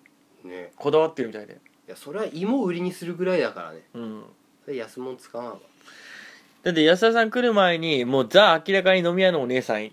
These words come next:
Speaker 2: 隣にいたんですけど、
Speaker 1: うん。
Speaker 2: あの人も結構リピーターだって言ってましたよ。
Speaker 1: へえ。
Speaker 2: うん。お通じが良くなるっつって。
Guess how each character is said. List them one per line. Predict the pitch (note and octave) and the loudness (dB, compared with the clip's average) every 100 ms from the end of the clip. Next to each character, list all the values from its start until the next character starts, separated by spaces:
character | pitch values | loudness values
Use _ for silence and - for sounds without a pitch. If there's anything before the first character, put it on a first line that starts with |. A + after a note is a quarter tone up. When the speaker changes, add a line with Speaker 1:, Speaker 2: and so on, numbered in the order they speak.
| _ - | _ -14
Speaker 2:
隣 | A#2 A2+ A2+ | -10 -8 -10
に | |
い | A2+ | -8
た | C3 | -6
ん | G#2+ | -6
で | - | -12
す | |
け | G2+ | -16
ど、 | G2 | -14
Speaker 1:
う | G#2 | -12
ん。 | G2 - _ _ _ - | -14 -18 _ _ _ -12
Speaker 2:
あ | D#3+ | -6
の | F#3+ | -6
人 | F#3 | -6
も | A#2 | -8
結 | A#2+ B2 | -8 -10
構 | A2 | -12
リ | A2 | -14
ピ | G#2+ A2+ | -14 -14
ー | |
タ | A2 | -10
ー | G#2+ | -10
だ | |
っ | G#2+ | -12
て | - | -20
言 | |
っ | - | -20
て | - | -20
ま | G#2 | -20
し | |
た | - | -20
よ。 | - _ | -20 _
Speaker 1:
へ | G2 F#2+ F#2+ F#2 | -14 -12 -14 -14
え。 | F#2 | -14
Speaker 2:
う | |
ん。 | A2 G#2 F#2+ - _ | -12 -12 -16 -20 _
お | C3+ | -12
通 | C3+ F3+ | -2 -2
じ | A#2+ | 0
が | A#2 | -4
良 | |
く | A#2 G2+ | -4 -10
な | |
る | G2 | -18
っ | _ | _
つ | |
っ | |
て。 | _ | _